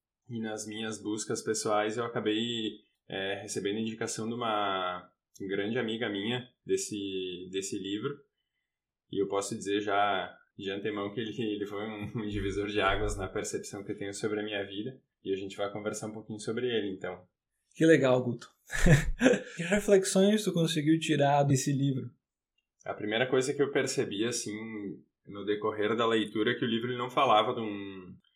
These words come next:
Speaker 1: de um suposto cavaleiro preso numa armadura, né? Ele falava sobre mim. E eu acho que é uma leitura que quando a pessoa faz, naturalmente ela se coloca no lugar desse, desse suposto cavaleiro pra tentar perceber qual,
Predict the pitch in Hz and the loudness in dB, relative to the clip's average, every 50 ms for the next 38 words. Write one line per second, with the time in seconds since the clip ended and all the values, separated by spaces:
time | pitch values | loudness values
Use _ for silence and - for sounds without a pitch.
0 | _ _ _ _ _ _ - 98 104 104 104 - - 117 98 - 107 104 110 107 | _ _ _ _ _ _ -12 -10 -8 -8 -6 -6 -8 -8 -6 -4 -2 -2 -2 -4
1 | - 110 - 107 101 104 101 101 98 98 104 - 101 104 101 101 104 101 101 104 | -6 -4 -4 -2 0 0 0 2 0 0 0 0 0 -2 -2 -2 -4 -4 -4 -4
2 | 104 104 107 110 107 101 101 98 98 98 95 90 90 92 98 95 - 101 95 95 | -2 -2 -2 -2 -2 0 0 0 -2 -2 -6 -8 -8 -8 -8 -8 -6 -6 -6 -4
3 | 92 101 98 - - 110 104 104 113 117 110 101 101 101 98 - _ _ _ _ | -6 -6 -8 -8 -6 -6 -4 -4 -4 -4 -4 -6 -6 -8 -10 -12 _ _ _ _
4 | _ _ _ _ _ _ _ _ 90 92 92 92 92 - - 107 104 107 107 110 | _ _ _ _ _ _ _ _ -8 -6 -4 -4 -4 -4 -4 -2 -2 -2 0 0
5 | 107 107 107 104 - 107 104 104 - 101 - 107 113 117 117 - 123 - - 113 | 0 0 -2 -2 -2 -4 -4 -4 -6 -6 -6 -4 -4 -4 -2 -2 -4 -2 -2 -2
6 | 110 107 - - - 101 95 101 120 127 123 - - - - _ _ _ _ _ | -2 -2 -4 -2 0 2 2 2 2 0 0 -4 -4 -6 -10 _ _ _ _ _
7 | _ _ _ - 101 98 98 110 117 117 110 107 107 - 113 110 113 - - - | _ _ _ -8 -6 -6 -6 -4 -4 -4 -4 -4 -6 -6 -6 -6 -6 -6 -4 -2
8 | 117 110 104 104 117 - 135 123 117 110 98 95 95 95 95 95 95 95 - - | 0 4 4 4 4 2 0 -2 -2 -2 0 2 2 2 2 0 -4 -8 -10 -8
9 | 98 95 92 90 90 90 90 90 92 95 - - 107 - - 98 - - 98 95 | -8 -8 -8 -8 -10 -10 -10 -8 -8 -8 -6 -8 -8 -10 -10 -10 -8 -8 -8 -8
10 | - - - 104 98 101 101 95 95 95 101 107 104 104 113 110 104 104 104 101 | -8 -6 -6 -4 -2 0 0 2 2 2 2 0 -2 -2 -2 0 2 2 2 2
11 | 101 98 98 95 92 - _ _ _ _ _ _ _ - 98 98 107 107 - 120 | 0 -2 -4 -6 -10 -14 _ _ _ _ _ _ _ -10 -4 0 0 0 0 0
12 | 110 - - 107 113 110 - - | -2 -2 -2 0 0 2 4 4